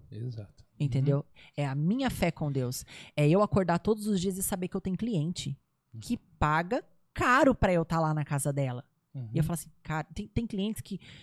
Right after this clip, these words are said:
Speaker 2: que, que mantém um, uma, mantém o meu orçamento no orçamento dela. De cada três meses a Moni tem que vir, então eu tenho que ter aquele valor pra pagar pelo serviço dela."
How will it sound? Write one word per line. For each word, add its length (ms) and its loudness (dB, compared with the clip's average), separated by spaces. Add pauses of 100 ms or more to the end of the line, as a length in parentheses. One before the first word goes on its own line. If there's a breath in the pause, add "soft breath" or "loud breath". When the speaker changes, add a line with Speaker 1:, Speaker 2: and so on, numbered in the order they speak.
(160 loud breath)
Speaker 2:
que, 420 -2 (160)
que 200 -16 (460)
mantém 640 0 (100)
um, 840 0 (880 loud breath)
uma, 840 2 (260)
mantém 340 6
o 40 0
meu 120 6
orçamento 540 0
no 80 0
orçamento 400 -2
dela. 420 2 (420)
De 160 -4
cada 400 2
três 340 -2
meses 260 0
a 60 -2
Moni 220 0
tem 120 -4
que 140 -4
vir, 140 -2
então 240 -4
eu 80 0
tenho 180 -4
que 80 -12
ter 140 -4
aquele 260 -4
valor 500 2
pra 160 0
pagar 260 -4
pelo 160 0
serviço 460 -4
dela." 380 2